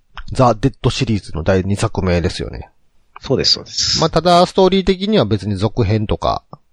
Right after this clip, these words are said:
Speaker 1: そういう意味ではないですよね。
Speaker 2: うん、そうですね。あ、あくまでも単純に、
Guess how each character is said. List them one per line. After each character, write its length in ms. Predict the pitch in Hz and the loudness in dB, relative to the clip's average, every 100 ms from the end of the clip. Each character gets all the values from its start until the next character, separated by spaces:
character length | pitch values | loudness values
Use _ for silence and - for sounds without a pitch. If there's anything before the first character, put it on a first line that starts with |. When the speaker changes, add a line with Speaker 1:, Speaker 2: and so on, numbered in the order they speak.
| _ _ _ _ _ | _ _ _ _ _
Speaker 1:
そ 160 | - 175 | -2 2
う 40 | |
い 40 | 165 | 2
う 20 | |
意 40 | |
味 80 | 151 | 2
で 60 | 131 | 2
は 60 | |
な 140 | 104 67 | 0 -2
い 180 | 67 - | -6 -12
で 140 | - | -12
す 100 | - | -8
よ 80 | - | -6
ね。 160 | 120 - _ _ | -6 -10 _ _
Speaker 2:
う 80 | 196 | -6
ん、 20 | |
そ 140 | 104 190 | 2 4
う 20 | |
で 60 | 170 | 4
す 160 | - | 0
ね。 160 | 110 117 - | -6 -6 -8
あ、 100 | - - - | -12 -14 -12
あ 100 | 170 | -10
く 120 | - | -6
ま 120 | 135 | 2
で 100 | 131 139 | 4 4
も 220 | 113 90 - | 2 0 0
単 180 | 151 | 2
純 220 | 143 147 147 | 4 4 4
に、 340 | 143 143 - | 4 4 0